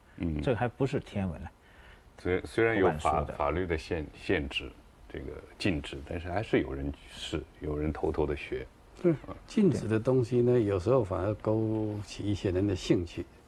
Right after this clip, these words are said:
Speaker 3: 这个也，也，也不容易得到东西，有时候也想得到。
Speaker 1: 就是。
Speaker 3: 也不让你学的东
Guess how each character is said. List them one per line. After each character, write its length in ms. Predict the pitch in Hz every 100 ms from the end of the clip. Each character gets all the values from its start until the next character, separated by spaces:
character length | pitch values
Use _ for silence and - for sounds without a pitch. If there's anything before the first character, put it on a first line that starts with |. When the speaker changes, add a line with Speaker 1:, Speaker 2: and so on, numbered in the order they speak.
| - - - -
Speaker 3:
这 120 | -
个 220 | 98 95 92 - - - - - -
也， 360 | 135 120 117 - -
也， 180 | 139 139
也 160 | 147
不 180 | 131 -
容 240 | 127 110 127
易 320 | 123 107 104
得 160 | 95 123
到 140 | 123
东 180 | 107 104
西， 120 | 98
有 100 | 92
时 100 | 80
候 60 | 98
也 160 | 101 107
想 300 | 90 92 87 78 76 -
得 100 | -
到。 140 | 95 95
Speaker 1:
就 60 |
是。 20 | - - - - -
Speaker 3:
也 100 | 131
不 140 | 160
让 160 | 143 120
你 80 |
学 180 | - 104
的 80 | 110
东 160 | 104